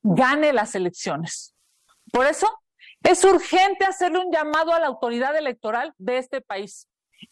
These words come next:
El I N E debe estar a la altura de las circunstancias que estamos viviendo. No deben los consejeros del Instituto Electoral cerrar los ojos ante las claras ilegalidades que comete Morena.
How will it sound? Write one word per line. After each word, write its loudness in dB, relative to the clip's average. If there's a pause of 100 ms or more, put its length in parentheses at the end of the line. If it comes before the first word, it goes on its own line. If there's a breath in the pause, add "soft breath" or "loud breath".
El -4
I -2
N -2
E -2
debe -2
estar -8
a -4
la -6
altura -6
de -6
las -8
circunstancias -8
que -14
estamos -8
viviendo. -4 (580 loud breath)
No 0
deben 0
los -4
consejeros -4
del -6
Instituto -6
Electoral -6 (220)
cerrar 0
los -2
ojos -4 (120)
ante -4
las -4
claras -4 (120)
ilegalidades -4
que -10
comete -4
Morena. -4